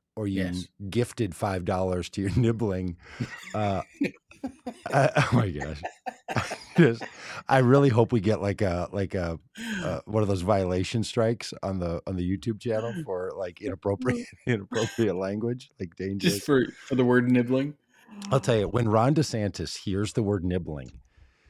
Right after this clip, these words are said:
Speaker 2: Oh.
Speaker 1: he is going to, uh, uh,
Speaker 2: Oh.
Speaker 1: sleepwalk himself right into a, a
Speaker 2: Yeah,
Speaker 1: full-on,
Speaker 2: he will,
Speaker 1: full-on
Speaker 2: I'm sure,
Speaker 1: connection. His wifey
Speaker 2: I'm
Speaker 1: will
Speaker 2: sure
Speaker 1: go bonkers and get
Speaker 2: I'm
Speaker 1: him on
Speaker 2: sure
Speaker 1: this thing.
Speaker 2: Ron DeSantis will ban the word nibbling in Florida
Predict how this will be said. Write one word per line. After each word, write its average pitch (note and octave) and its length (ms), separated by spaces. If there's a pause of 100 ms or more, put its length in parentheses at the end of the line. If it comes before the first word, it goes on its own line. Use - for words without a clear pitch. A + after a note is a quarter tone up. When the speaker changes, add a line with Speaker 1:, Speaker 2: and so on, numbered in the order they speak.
Speaker 2:
Oh. A#2+ 520
Speaker 1:
he B2+ 80
is G2+ 140
going G#2+ 280
to, F#2 380 (140)
uh, - 40
uh, F2 340 (120)
Speaker 2:
Oh. A#2+ 540 (220)
Speaker 1:
sleepwalk A#2 580
himself F#2+ 580
right F#2 240
into F2 320
a, D#2 120 (360)
a D2+ 80 (140)
Speaker 2:
Yeah, A#2+ 320
Speaker 1:
full-on, - 80
Speaker 2:
he - 240
will, E3 160
Speaker 1:
full-on D3 140
Speaker 2:
I'm D3+ 140
sure, D3+ 360
Speaker 1:
connection. C#3+ 260
His A#2+ 180
wifey G#2+ 460
Speaker 2:
I'm F#2+ 80
Speaker 1:
will E2+ 140
Speaker 2:
sure F3 220
Speaker 1:
go E2 360
bonkers D#2 640
and E2+ 120
get D#2+ 160
Speaker 2:
I'm B2 40
Speaker 1:
him - 140
on - 80
Speaker 2:
sure D#3 200
Speaker 1:
this B2 100
thing. G#2+ 100
Speaker 2:
Ron B2 300
DeSantis A#2+ 600
will G2 80
ban G#2 440
the A#2 100
word G#2 340
nibbling G2+ 520
in G2 100
Florida F#2+ 520